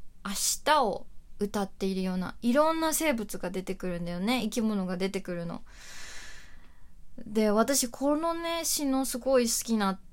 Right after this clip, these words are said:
ところが、その、すごく優しい、穏やかな、えー、なんて言うんだろうな。結構淡々としてる？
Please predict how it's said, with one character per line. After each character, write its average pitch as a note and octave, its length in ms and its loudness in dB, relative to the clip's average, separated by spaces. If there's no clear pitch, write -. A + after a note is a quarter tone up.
と F#3+ 100 -10
こ F3+ 180 -4
ろ F3 260 -2
が、 F#3+ 520 4
そ - 180 -4
の、 G3 240 4
す - 420 2
ご F4+ 280 2
く G4+ 180 4
優 C4+ 180 4
し B3+ 640 0
い、 - 80 -10
穏 G3+ 500 6
や D4 140 4
か A3+ 180 2
な、 F#3+ 380 4
え G3+ 260 -2
ー、 G3 60 -6
な G#3 200 -2
ん D4 100 -4
て C4+ 160 -4
言 A#3 80 4
う - 20 2
ん G#3 40 0
だ F#3+ 80 0
ろ F#3 100 0
う - 20 -2
な。 F#3 320 0
結 - 140 -12
構 G#3 120 -8
淡 D#4+ 360 -4
々 F4+ 200 2
と E4+ 100 -4
し - 120 -2
て E4 140 -6
る？ E4+ 240 -6